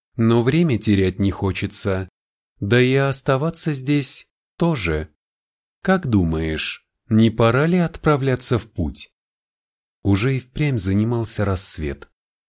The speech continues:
Край неба на востоке, даже там, где высились горы, порозовел, зазолотился, засиял. И разговоры о сокровенном,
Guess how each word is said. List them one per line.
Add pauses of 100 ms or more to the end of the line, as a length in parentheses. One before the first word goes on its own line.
(200)
Край
неба
на
востоке, (320)
даже
там,
где
высились
горы, (240)
порозовел, (180)
зазолотился, (160)
засиял. (720)
И
разговоры
о
сокровенном,